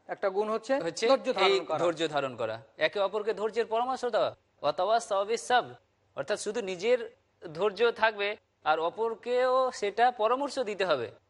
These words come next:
Speaker 2: কারণ অপর মানুষে যে অধৈর্য হয়ে যে কোনো অ্যাক্সিডেন্ট বা যে কোনো দুর্ঘটনা ঘটিয়ে দেয়, তার যে পরিণতিটা ভয়াবহ রূপ ধারণ করে কিছুক্ষণ পরে, তাহলে সেটাও একে অপরকে ধৈর্য ধরার একটা পরামর্শ
Speaker 1: দিতে
Speaker 2: দিতে
Speaker 1: হবে।
Speaker 2: হবে।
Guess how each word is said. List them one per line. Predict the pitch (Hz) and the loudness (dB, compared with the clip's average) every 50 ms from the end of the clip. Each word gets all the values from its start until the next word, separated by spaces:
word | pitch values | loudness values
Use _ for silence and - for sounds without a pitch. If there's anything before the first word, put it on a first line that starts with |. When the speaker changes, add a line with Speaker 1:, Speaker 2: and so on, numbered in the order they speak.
| _ - | _ -2
Speaker 2:
কারণ | 135 156 196 202 | -2 -2 -2 -2
অপর | 175 139 156 151 202 220 214 | 0 0 -2 0 2 0 0
মানুষে | 185 165 170 180 208 196 214 214 | 2 0 -2 -2 -2 -4 -6 -4
যে | 202 214 | -4 -4
অধৈর্য | 196 - 151 156 156 175 196 185 175 | -2 0 -2 -2 0 -2 -6 -4 -4
হয়ে | 190 190 180 190 196 185 | -6 -6 -4 -4 -4 -2
যে | 147 151 156 | -2 -4 -6
কোনো | 170 180 170 | -4 -6 -4
অ্যাক্সিডেন্ট | 131 147 - - 175 170 185 190 185 165 | -4 -6 -6 -6 -10 -8 -8 -8 -4 -4
বা | 175 160 | -4 -2
যে | 139 147 147 | -2 -4 -6
কোনো | 165 175 175 | -6 -8 -10
দুর্ঘটনা | 160 147 151 147 147 165 - 165 165 160 | -8 -8 -8 -6 -6 -6 -6 -4 -4 -4
ঘটিয়ে | 143 131 139 139 156 160 160 | -4 -4 -6 -6 -4 -6 -4
দেয়, | 139 139 143 143 156 _ _ _ _ _ | -2 -2 -2 -2 -4 _ _ _ _ _
তার | - 143 151 160 | 0 0 0 2
যে | 165 196 | 0 -8
পরিণতিটা | - - 160 160 180 180 196 196 180 - 208 208 190 202 208 202 196 | -4 -4 -6 -6 -6 -6 -8 -10 -10 -10 -12 -10 -6 -2 0 0 0
ভয়াবহ | 151 127 143 160 185 185 220 220 247 | 0 2 2 2 4 2 2 2 0
রূপ | 233 226 233 190 | 0 0 -2 -2
ধারণ | 185 196 190 190 185 175 | 0 0 0 0 0 0
করে | 175 160 151 151 165 170 - _ _ _ _ _ _ _ _ _ - | 0 2 2 2 0 -2 -6 _ _ _ _ _ _ _ _ _ -10
কিছুক্ষণ | 196 170 - 247 - 226 220 196 | -6 -2 -2 -2 0 0 -2 0
পরে, | - 185 175 160 160 170 - - _ _ _ _ | 2 4 4 4 4 2 0 -6 _ _ _ _
তাহলে | - 151 170 180 | -4 -2 -2 -2
সেটাও | 175 - 170 165 175 196 202 202 | -4 -6 -8 -4 -2 -2 -2 -2
একে | 208 - 151 160 - 180 170 | -2 -4 -6 -6 -6 -6 -6
অপরকে | 160 160 156 165 165 170 165 196 214 214 | -6 -6 -6 -8 -8 -8 -8 -8 -8 -6
ধৈর্য | 165 147 147 151 143 135 160 160 | -6 -6 -6 -6 -6 -6 -8 -8
ধরার | 156 160 165 180 180 | -6 -4 -4 -2 -2
একটা | 170 160 - 180 165 | -4 -6 -6 -8 -8
পরামর্শ | - 143 143 143 147 147 151 147 - - 214 262 277 - _ _ _ _ _ _ | -4 -2 -2 -2 -2 -4 -6 -6 -4 -2 -2 -2 -2 -6 _ _ _ _ _ _
Speaker 1:
দিতে | 196 277 240 - 247 | -6 -6 0 2 2
Speaker 2:
দিতে | 220 - 208 196 | 2 4 2 4
Speaker 1:
হবে। | 185 156 | 4 4
Speaker 2:
হবে। | 131 113 | 2 2